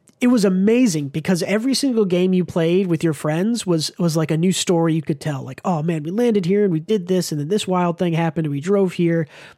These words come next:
Lethal Company strikes me as the same kind of game where you go in and it's, like, kind of procedural, but kind of you know where stuff is. And then it's like, you're, you end up being able to tell a story. Like,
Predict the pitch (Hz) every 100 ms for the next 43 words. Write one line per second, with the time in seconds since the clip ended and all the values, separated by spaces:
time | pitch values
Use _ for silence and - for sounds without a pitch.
0 | - 220 - 262 220 202 196 180 185 156
1 | 147 165 165 165 139 151 143 175 175 165
2 | 156 175 180 165 196 220 - 165 156 170
3 | 147 - - - - _ - 202 196 190
4 | 190 - 202 185 214 196 175 170 175 180
5 | 175 170 165 170 175 - 160 160 202 269
6 | - 175 175 165 165 151 - _ _ _
7 | _ 202 196 190 190 180 233 220 202 196
8 | - 196 180 180 175 143 - 147 139 -
9 | - 143 156